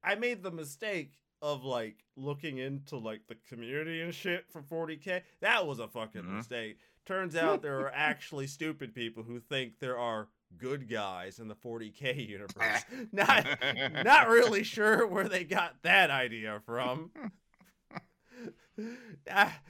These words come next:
Speaker 1: not really sure where you all got that idea from. Oh, the Imperium of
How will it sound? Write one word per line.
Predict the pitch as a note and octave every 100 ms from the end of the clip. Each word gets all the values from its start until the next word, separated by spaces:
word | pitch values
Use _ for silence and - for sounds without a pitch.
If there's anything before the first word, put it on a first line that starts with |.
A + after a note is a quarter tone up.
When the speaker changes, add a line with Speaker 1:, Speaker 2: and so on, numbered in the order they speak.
| F#3+ -
Speaker 1:
not | - A#3+ A3+
really | G#3 G3 F3+
sure | - G3+ F3 E3+ C#3+ _ _ _ -
where | C3+ D3+
you | D#3 D#3+ C#3
all | C#3+ D3 D3
got | C3 C3 A#2
that | C3 B2
idea | A2+ G#2+ A2 A2
from. | D#3+ -
Oh, | A4 G#4
the | F4+
Imperium | F4 C#4+ G4+ A4 G#4 G4
of | E4